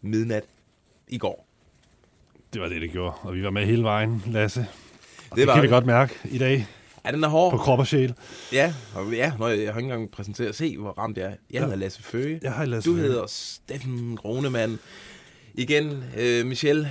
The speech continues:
Speaker 1: to arbejdsdage, det blev op for meget. Nu har han gået på ferie igen. Tre
Speaker 2: Ja.
Speaker 1: års ferie.
Speaker 2: Det var hårdt for ham at være på hele aftenen.
Speaker 1: Ja.
Speaker 2: Han skulle sidde og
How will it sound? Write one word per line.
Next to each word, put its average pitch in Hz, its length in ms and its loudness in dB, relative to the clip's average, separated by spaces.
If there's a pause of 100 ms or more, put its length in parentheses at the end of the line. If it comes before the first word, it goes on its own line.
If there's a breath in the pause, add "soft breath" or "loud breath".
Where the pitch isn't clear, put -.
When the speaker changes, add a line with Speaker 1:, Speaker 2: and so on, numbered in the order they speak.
(100)
Speaker 1:
to 160 240 2
arbejdsdage, 139 680 2
det 131 100 0
blev 135 120 2
op 131 140 4
for 135 100 -4
meget. 131 420 2 (300 loud breath)
Nu 123 80 -2
har 123 80 2
han 120 120 0
gået 110 160 2
på 110 80 -4
ferie 135 320 0
igen. 127 340 -4 (200)
Tre - 160 -4
Speaker 2:
Ja. 139 180 0
Speaker 1:
års 135 140 -6
ferie. 131 400 -2 (380)
Speaker 2:
Det 113 100 -2
var 104 80 0
hårdt 101 240 0
for 110 140 2
ham 107 160 2
at 104 120 0
være 98 140 0
på 110 320 0
hele 110 200 0
aftenen. 104 440 -4 (120)
Speaker 1:
Ja. 101 140 -6 (380)
Speaker 2:
Han - 140 -12
skulle 90 220 -10
sidde 101 280 -2
og 90 440 -2